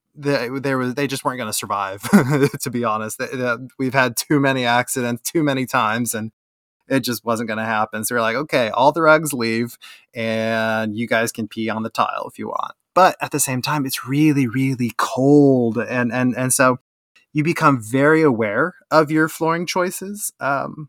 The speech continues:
uh, especially as an architect, because, you know, like, well, I could, I could definitely see where if you're living in a house with either wood floors or,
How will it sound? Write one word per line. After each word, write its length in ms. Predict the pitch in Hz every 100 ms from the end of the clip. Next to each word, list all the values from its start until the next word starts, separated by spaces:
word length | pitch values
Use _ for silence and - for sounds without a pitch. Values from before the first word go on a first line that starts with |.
| _ 135
uh, 140 | 131
especially 380 | 170 - 180 185
as 60 | 175
an 60 |
architect, 560 | 147 135 139 139 - - _ _ _
because, 500 | 135 - 127 123 123
you 80 | 131
know, 140 | 120
like, 220 | 120 117
well, 280 | 135 131 139 - - - _ 135
I 120 | 143
could, 220 | 170 139
I 140 | 131
could 240 | 143 151 120 -
definitely 460 | 143 - 143 143
see 260 | 135 135 131
where 260 | 123 123 123
if 220 | 127 -
you're 220 | 127 139
living 260 | 135 131 127
in 100 | 123
a 60 |
house 460 | 120 120 117 123 -
with 320 | 120 117 -
either 460 | 131 123 117 113 107 107 _ _ _ _ 113
wood 300 | 120 131 117
floors 640 | 139 127 123 120 120 - -
or, 480 | 113 113 113 110